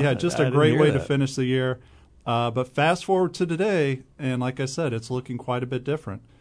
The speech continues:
Speaker 1: So as we sit here today, we've seen markets cool off a little bit, uh, as we started the year. Um, you know, Mark and I were talking before the meeting, you know, about one of our fellow coworkers' four oh one K plan,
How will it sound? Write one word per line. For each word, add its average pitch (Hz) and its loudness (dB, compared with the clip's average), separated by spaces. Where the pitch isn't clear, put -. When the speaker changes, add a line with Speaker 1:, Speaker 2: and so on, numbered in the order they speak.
Speaker 1:
So - -8
as 117 -6
we 120 -2
sit 131 -2
here 135 0
today, 127 0
we've 120 -2
seen 117 -4
markets 117 -4
cool 131 -2
off 120 -2
a 131 -4
little 120 -4
bit, 120 -4
uh, 135 -4
as 127 -2
we 147 2
started 151 2
the 143 0
year. 143 0
Um, 127 0
you 131 -2
know, 123 0
Mark 123 0
and 131 0
I 131 0
were 123 0
talking 127 0
before 117 -2
the 110 -6
meeting, 151 -2
you 127 -4
know, 110 -8
about 113 -2
one 123 -2
of 113 -4
our 113 0
fellow 120 0
coworkers' 135 0
four 127 0
oh 120 0
one 113 -4
K 185 -4
plan, 120 -4